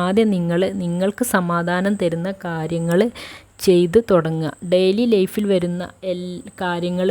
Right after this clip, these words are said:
പ്രൊഡക്റ്റീവായിട്ട് ചെയ്യാനും അതിൻ്റെ കൂടെ നിങ്ങൾ ആഗ്രഹിക്കുന്ന കാര്യങ്ങൾ ചെയ്യാനും കൂടിയിട്ട് സമയം കണ്ടെത്തുക.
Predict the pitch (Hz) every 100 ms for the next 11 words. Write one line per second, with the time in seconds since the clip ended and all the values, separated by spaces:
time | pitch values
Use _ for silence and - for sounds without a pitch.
0 | 190 180 165 165 - - 202 214 208 175
1 | 175 190 - 170 165 165 165 160 185 165
2 | 170 202 208 208 202 190 175 190 220 185
3 | 175 180 175 - 185 190 190 170 165 170
4 | 185 185 175 165 160 170 175 175 170 175
5 | 170 214 - 160 160 170 185 175 156 156
6 | 160 - - 165